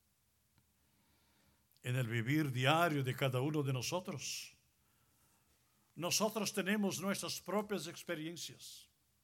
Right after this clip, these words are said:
Podemos estar en la barca,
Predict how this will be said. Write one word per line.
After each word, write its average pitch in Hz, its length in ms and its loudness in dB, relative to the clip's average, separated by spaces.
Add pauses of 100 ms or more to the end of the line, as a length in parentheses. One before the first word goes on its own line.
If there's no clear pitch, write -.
(2250)
Podemos 214 420 0
estar 226 360 2
en 226 100 0
la 208 100 6
barca, 220 800 4